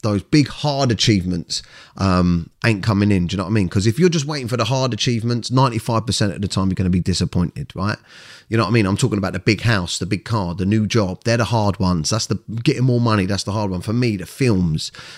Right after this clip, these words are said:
you know, the tours, the fucking, you know what I mean? They're the hard ones, right? But the easy ones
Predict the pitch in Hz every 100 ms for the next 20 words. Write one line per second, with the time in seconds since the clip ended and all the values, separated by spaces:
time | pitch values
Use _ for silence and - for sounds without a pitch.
0 | - - 101 90 - - 131 98 90 87
1 | - - - - 98 - 101 - 107 101
2 | 98 90 - 113 92 117 95 104 120 -
3 | 147 120 101 95 80 87 87 98 117 113
4 | - - - - 92 110 190 214 123 101
5 | 90 71 95 - -